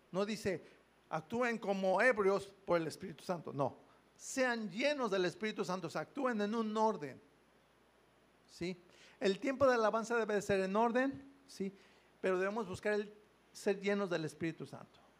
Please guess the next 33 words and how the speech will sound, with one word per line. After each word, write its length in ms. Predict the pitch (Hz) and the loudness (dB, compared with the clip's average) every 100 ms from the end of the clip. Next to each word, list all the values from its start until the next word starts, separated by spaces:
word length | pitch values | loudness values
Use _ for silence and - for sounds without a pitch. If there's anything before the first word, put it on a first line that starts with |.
| - | -18
¿sí? 280 | - 160 156 - _ - - - | -12 -10 -12 -18 _ -20 -16 0
Alabamos 720 | 170 180 180 220 240 262 247 | 2 6 6 6 6 2 0
y 40 | |
ador-, 300 | 196 180 175 - | 0 0 -2 -4
adoramos 640 | 170 165 175 190 220 226 - 233 - _ _ _ _ _ _ _ _ _ _ - | -4 -2 0 0 0 -4 -10 -20 -20 _ _ _ _ _ _ _ _ _ _ -8
agradecidos 840 | 180 175 208 285 294 262 247 247 - | -4 -2 4 4 4 2 -2 -4 -2
con 180 | 196 | -2
Dios, 400 | 165 165 208 - - _ _ _ - - 233 196 | -2 -4 -4 -8 -20 _ _ _ -20 -20 -20 -20
¿sí? 280 | - 160 185 - _ _ _ _ _ | -12 -10 -10 -16 _ _ _ _ _
Y 80 | 262 | -6
buscando 400 | 175 - 214 220 | -6 -2 0 0
ser 240 | 220 196 | 2 -2
llenos 360 | 165 196 202 190 | 0 0 0 0
del 140 | 170 | 0
Espíritu 400 | 151 - 160 - | -2 -4 -8 -8
Santo. 260 | - 123 - | -12 -12 -10
¿Cuántos 300 | - 214 220 | -4 -2 -2
quieren 200 | 214 220 | -2 -2
ser 160 | 214 202 | -2 0
llenos 260 | 214 202 | 0 0
del 120 | 185 | 0
Espíritu 340 | 170 - 180 170 | -2 -2 -4 -4
Santo? 280 | 160 135 - - _ - - - | -10 -10 -18 -20 _ -20 -20 -12
¿Sí? 140 | - 180 | -4 -2
Ok. 200 | - 156 - - - - - | -2 -4 -10 -16 -20 -10 2
Hay 140 | 208 | 2
que 120 | 208 | 6
alabarle 500 | 247 214 202 233 247 | 8 8 8 6 6
y 40 | 240 | 6
adorarle 640 | 202 202 214 226 277 - - - _ _ - | 8 10 8 6 2 0 -14 -20 _ _ -8
buscando 600 | 180 160 - - 214 208 | -6 -6 -4 -2 0 0
su 140 | 208 | -2
llenura. 380 | 202 202 254 202 | -2 0 2 0